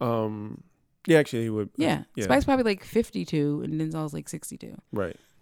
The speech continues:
Speaker 2: Um, so Denzel, honestly, has,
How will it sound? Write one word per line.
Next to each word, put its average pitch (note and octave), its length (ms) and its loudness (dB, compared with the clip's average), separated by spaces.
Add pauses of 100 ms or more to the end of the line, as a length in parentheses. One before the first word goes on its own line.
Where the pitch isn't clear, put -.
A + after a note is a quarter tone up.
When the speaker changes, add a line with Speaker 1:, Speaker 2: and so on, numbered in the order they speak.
(140)
Speaker 2:
Um, D#3+ 760 2 (360)
so B3+ 180 6
Denzel, D4 580 4 (200)
honestly, E3 800 0
has, F3+ 200 -2